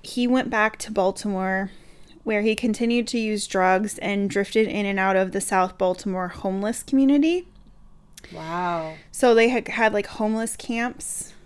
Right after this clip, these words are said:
Speaker 2: Yeah.
Speaker 1: in this area, and he was kinda drifting in and out. Ironically
Speaker 2: Jeez.
Speaker 1: enough,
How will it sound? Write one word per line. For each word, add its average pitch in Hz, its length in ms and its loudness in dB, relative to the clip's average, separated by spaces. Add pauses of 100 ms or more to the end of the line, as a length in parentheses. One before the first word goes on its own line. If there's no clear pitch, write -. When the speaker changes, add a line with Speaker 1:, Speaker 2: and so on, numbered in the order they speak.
(500)
Speaker 2:
Yeah. 202 360 2
Speaker 1:
in 208 420 0
this 220 200 -4
area, 214 340 0
and 226 300 0
he 208 160 -2
was 214 140 -2
kinda 226 220 -2
drifting 202 440 -4
in 185 100 -6
and 180 140 -4
out. 202 260 0 (460)
Ironically 233 720 4
Speaker 2:
Jeez. 285 80 4
Speaker 1:
enough, 226 600 2